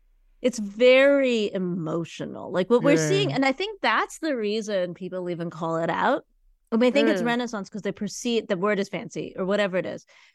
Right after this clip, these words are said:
Speaker 1: But it is more emotional to everyday life.
Speaker 2: Mm,
Speaker 1: And the
Speaker 2: mm, mm.
Speaker 1: classic of this is, like, Caravaggio, right? Caravaggio's paintings are all emotions and, you know, moving forms, but also feeling.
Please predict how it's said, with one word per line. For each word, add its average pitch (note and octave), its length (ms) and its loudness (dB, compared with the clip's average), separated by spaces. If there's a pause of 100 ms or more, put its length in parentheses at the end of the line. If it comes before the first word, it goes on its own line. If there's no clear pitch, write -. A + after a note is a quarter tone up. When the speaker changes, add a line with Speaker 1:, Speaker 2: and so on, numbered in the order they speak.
Speaker 1:
But A#3+ 200 -2
it C4 180 4
is C#4 240 0
more A#3+ 520 2
emotional G3+ 580 -2
to - 320 -12
everyday F3+ 500 -4
life. - 340 -10 (640)
Speaker 2:
Mm, G3 480 -2
Speaker 1:
And A3+ 280 2
the B3+ 100 4
Speaker 2:
mm, - 40 -2
mm. - 20 -10
Speaker 1:
classic D4+ 720 2
of F#3 100 -2
this F#3+ 480 -2
is, A#3+ 160 -2
like, C4 160 2
Caravaggio, C4+ 1040 0
right? A3+ 300 0
Caravaggio's C#4 720 2 (840)
paintings B3 380 -2
are G3 160 -6
all G#3+ 240 2
emotions - 720 -8
and, F#3 200 -4 (300)
you A#3+ 120 0
know, A3 80 2
moving A3 420 4
forms, F#3 420 -6
but G#3 120 -4
also B3+ 260 -2
feeling. A#3 800 -6